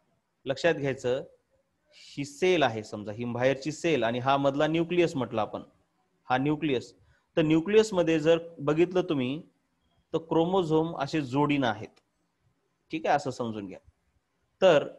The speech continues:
एक म्हणजे आता हे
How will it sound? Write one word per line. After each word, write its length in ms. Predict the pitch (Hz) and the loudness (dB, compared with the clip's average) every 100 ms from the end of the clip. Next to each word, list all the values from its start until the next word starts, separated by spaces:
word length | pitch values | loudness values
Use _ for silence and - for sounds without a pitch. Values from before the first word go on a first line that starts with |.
| _ _ _ _ _ _ _ _ _ _ _ _ _ _ | _ _ _ _ _ _ _ _ _ _ _ _ _ _
एक 440 | 180 208 220 - - _ _ _ | 6 6 4 -2 -20 _ _ _
म्हणजे 200 | 160 160 | -4 2
आता 180 | 180 175 | 2 2
हे 180 | 165 | 0